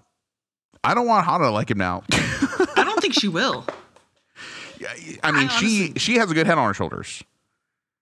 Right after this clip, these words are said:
Speaker 2: But we also haven't seen her, like, really like someone either. You know what I mean?
Speaker 1: Right. She's sorta like Daiki for a whi-, a minute. I think the height had something to do with it.
Speaker 2: I don't know.
Speaker 1: That's a different thing. But
Speaker 2: I don't know.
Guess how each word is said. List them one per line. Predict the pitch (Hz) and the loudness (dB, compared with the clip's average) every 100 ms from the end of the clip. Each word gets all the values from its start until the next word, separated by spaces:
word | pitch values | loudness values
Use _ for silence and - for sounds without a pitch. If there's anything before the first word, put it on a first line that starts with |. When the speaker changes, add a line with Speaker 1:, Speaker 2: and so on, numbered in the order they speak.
| _ _ - | _ _ -2
Speaker 2:
But | 220 220 | -2 2
we | 233 | 2
also | 240 311 | 2 0
haven't | 285 233 | 0 0
seen | 196 226 214 | -2 0 2
her, | 220 | 2
like, | 175 165 160 | 2 0 -2
really | 170 170 175 | -4 -2 0
like | 160 180 - | 0 -2 -2
someone | 165 151 147 147 156 | -6 -6 -6 -6 -4
either. | 190 196 151 156 - - _ _ | -2 0 -2 -4 -10 -20 _ _
You | 175 | -4
know | 175 | -2
what | 170 | -2
I | |
mean? | 165 175 214 - - - _ - - | 0 0 -2 -6 -20 -20 _ -14 -6
Speaker 1:
Right. | - 107 98 98 - | -2 2 2 0 -6
She's | - 127 113 | -4 -2 0
sorta | 131 120 | 2 2
like | 104 98 | 2 0
Daiki | 90 92 92 87 | 0 -2 -2 -2
for | 90 82 | 0 0
a | |
whi-, | 82 - | 0 -2
a | 87 | -2
minute. | 85 78 78 - - - _ _ _ _ _ _ - | -2 -2 -6 -10 -20 -20 _ _ _ _ _ _ -6
I | - | -4
think | 233 254 | -2 -2
the | 85 | -2
height | - 92 | -2 -4
had | 92 71 | -6 -6
something | 69 69 | -6 -6
to | |
do | 65 | -6
with | 69 | -6
it. | 65 - _ _ _ _ _ _ _ _ _ _ - - | -10 -14 _ _ _ _ _ _ _ _ _ _ -16 -14
Speaker 2:
I | 233 185 - | -8 -6 -6
don't | - | -10
know. | - - - _ _ - | -12 -14 -16 _ _ -4
Speaker 1:
That's | 104 | -4
a | 87 | -2
different | 82 73 | -4 -4
thing. | 67 73 - _ _ - - _ _ - - - - - - - - | -8 -10 -14 _ _ -20 -20 _ _ -20 -20 -20 -18 -18 -18 -16 0
But | 131 | 2
Speaker 2:
I | 123 | 2
don't | 117 - | 0 -4
know. | - | -4